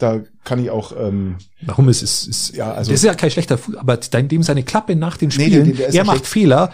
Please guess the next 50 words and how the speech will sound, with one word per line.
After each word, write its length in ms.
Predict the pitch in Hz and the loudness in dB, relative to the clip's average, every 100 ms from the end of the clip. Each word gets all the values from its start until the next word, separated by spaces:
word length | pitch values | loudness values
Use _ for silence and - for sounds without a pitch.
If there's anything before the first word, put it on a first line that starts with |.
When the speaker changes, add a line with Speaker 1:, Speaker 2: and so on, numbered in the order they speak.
| - | -8
Speaker 2:
kritisiert 460 | - 156 160 - 113 | -4 0 2 4 2
Speaker 1:
Ja, 40 | |
ja, 60 | 113 | 4
Speaker 2:
andere, 300 | 190 151 131 | 4 4 4
Speaker 1:
genau. 100 | 120 | 4
Speaker 2:
seines 340 | 110 151 151 | 0 0 -2
Teams, 380 | - 220 226 - | 0 -2 0 -4
äh, 180 | 127 131 | -6 -2
dabei. 320 | 127 117 135 156 - | -2 0 -2 -4 -12
Also 160 | - 123 | -2 -2
das 180 | 127 147 | -2 -4
ist 80 | - | -4
für 140 | 135 | -2
mich 180 | 123 123 | -2 -2
kein, 480 | - 117 113 - 117 | 0 2 0 -2 -2
Speaker 1:
Nee. 80 | |
Speaker 2:
kein, 260 | 113 117 127 - | 0 -2 -4 -10
kein, 260 | - 120 117 | -8 -6 -4
kein 220 | - - | -8 -12
Führungsspieler. 580 | - - 107 - 113 104 | -12 -12 -12 -8 -4 -2
Speaker 1:
Nee, 60 | |
und, 260 | 107 98 - | -4 -6 -8
ähm, 300 | 107 101 98 | -10 -8 -8
die, 360 | 101 98 120 123 | -10 -18 -18 -16
die, 200 | 127 113 | -14 -14
die 100 | 117 | -12
Chance 300 | 110 127 123 | -8 -8 -6
immer 60 | 127 | -8
noch 80 | 104 | -6
fünfzig 260 | 113 113 | -8 -8
fünfzig 260 | - 107 104 | -10 -8 -8
aus 60 | 95 | -10
dem 60 | |
Tor 120 | 101 | -10
fällt, 240 | 92 95 92 | -10 -12 -12
ja. 140 | - | -14
Also 200 | - 98 | -14 -14
wenn 140 | 95 92 | -12 -8
Hummels 200 | 107 - | -8 -8
hinten 160 | - | -16
steht. 200 | - 101 | -12 -12
Also 200 | - 131 | -4 -4
ich 200 | 196 - | -4 -6
bin 120 | - 151 | -8 -2
Speaker 2:
Ja, 160 | 165 | 0
Speaker 1:
da 100 | 160 | 0
Speaker 2:
Hummels 200 | 208 254 | 2 0
Speaker 1:
kein 60 | 233 | 0
Speaker 2:
ist 80 | - | -2
kein, 340 | 180 180 - | -4 -4 -8